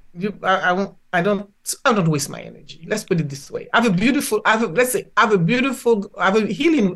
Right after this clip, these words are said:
I have a healing place here in, in beautiful San Diego in the mountains. And then I have about one acre of beautiful sprawling garden roses.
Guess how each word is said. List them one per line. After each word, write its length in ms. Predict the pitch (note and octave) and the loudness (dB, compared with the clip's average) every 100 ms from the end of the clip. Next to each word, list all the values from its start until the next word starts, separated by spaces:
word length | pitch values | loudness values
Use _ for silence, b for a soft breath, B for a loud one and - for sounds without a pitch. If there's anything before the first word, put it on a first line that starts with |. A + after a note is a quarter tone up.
| - | 0
I 60 | |
have 80 | B3 | 2
a 40 | A#3 | 2
healing 540 | A#3 E4 E4+ G#3 E3+ | 2 0 0 -2 -2
place 420 | - D3 C#3 - - | -4 -6 -6 -8 -10
here 220 | E3 D#3 | -4 -2
in, 220 | D3+ D3 B B - | -4 -10 B B -2
in 140 | E3+ | 2
beautiful 300 | E3 G3+ G#3+ | 4 4 2
San 220 | G3 F#3+ F3+ | 0 0 2
Diego 180 | D#3+ | 2
in 100 | D#3 | 0
the 60 | D#3 | -2
mountains. 580 | D#3 D#3 D#3 C#3+ C#3+ C#3 _ _ - - _ _ | 0 -2 -4 -8 -10 -12 _ _ -20 -20 _ _
And 280 | G3 F#3+ F3 | 0 0 2
then 280 | F#3+ F#3 F#3 | 2 0 0
I 120 | F3+ | 0
have 360 | F#3 D#3+ F#3 F3 | 0 0 0 0
about 460 | F3 F3+ E3+ D#3+ D#3+ | 0 2 2 2 2
one 260 | F#3+ G#3 | 2 4
acre 280 | G3+ F#3+ G3 | 2 0 -2
of 460 | F#3 F3+ F3+ D#3 D#3 - E3+ E3+ E3 | -2 -2 -2 -4 -8 -14 -14 -14 -8
beautiful 480 | G3+ A3+ G#3+ G3 E3 | -2 0 0 0 -2
sprawling 880 | E3 - G#3+ G#3 F#3+ F#3 F3+ E3+ E3 | -2 -2 2 4 4 2 -2 -2 2
garden 560 | G#3 F#3 F3+ E3+ D#3+ | 4 4 4 0 0
roses. 420 | D#3+ G3 F3 E3 | 2 2 4 2